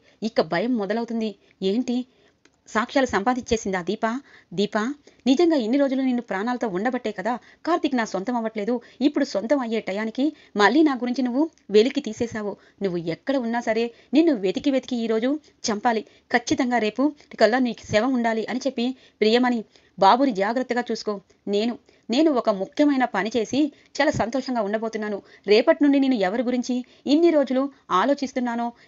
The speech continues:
ఎవరిని టార్గెట్ చేశానో వాళ్ళని, వాళ్ళని" అని చెప్పి కార్లో వేసుకొని బయలుదేరుతుంది మౌనిత. అంతా వెతుకుతూ ఉంటుంది. ఇక దీప సెల్ నెంబర్ తనకు తెలుసు కాబట్టి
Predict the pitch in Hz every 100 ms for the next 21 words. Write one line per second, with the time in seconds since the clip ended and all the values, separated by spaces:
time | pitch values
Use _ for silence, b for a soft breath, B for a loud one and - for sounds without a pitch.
0 | b 196 254 277 202 196 240 - 220 214
1 | 240 302 b b 190 180 240 233 294 -
2 | - 190 190 254 247 226 226 233 233 262
3 | B B - 277 320 285 247 226 226 175
4 | 165 240 240 226 214 226 285 - 185 196
5 | 233 233 403 b b b 294 339 311 226
6 | 196 226 247 226 226 226 214 b b 349
7 | 285 302 196 196 269 269 240 214 254 240
8 | 233 214 190 - 208 - 240 226 233